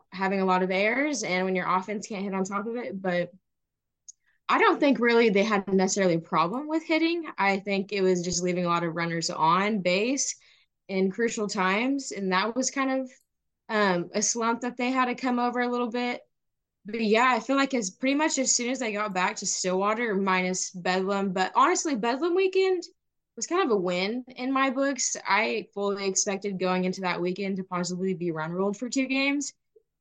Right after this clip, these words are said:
So, I mean, the way they played that weekend gave me a little bit of hope for the Big twelve tournament. And then the Kansas game, it just kind of felt like they couldn't catch a break. Like,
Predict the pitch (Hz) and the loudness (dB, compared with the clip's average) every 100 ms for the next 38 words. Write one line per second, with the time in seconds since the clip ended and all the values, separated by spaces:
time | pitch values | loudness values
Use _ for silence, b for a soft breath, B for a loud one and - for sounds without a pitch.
0 | _ - - 202 180 180 202 214 202 175 | _ 2 4 6 6 4 4 4 6 4
1 | 165 175 202 240 285 285 262 226 180 185 | 2 2 2 4 2 0 0 -2 2 2
2 | 202 233 254 247 247 240 _ _ _ _ | 2 -2 -2 -4 -4 -8 _ _ _ _
3 | _ 196 233 262 262 277 247 214 226 233 | _ 2 4 4 4 4 4 4 4 2
4 | 220 214 208 233 - - 196 185 175 175 | 0 0 0 -2 -6 -6 -2 2 2 2
5 | 170 185 175 175 180 190 220 185 190 185 | 0 0 0 0 -2 -2 -2 -4 -2 -2
6 | 208 226 233 - _ _ _ _ _ _ | 0 -2 -6 -10 _ _ _ _ _ _
7 | _ - 208 208 202 190 180 185 202 240 | _ -2 2 6 6 4 2 -2 0 2
8 | 208 196 - 196 185 175 202 294 381 403 | 2 2 -2 -2 0 0 0 -2 0 0
9 | - 233 214 220 214 208 208 185 196 185 | 0 0 0 0 -2 -2 -4 -4 -4 -4
10 | 180 175 160 160 180 170 | 0 0 0 -2 -2 -4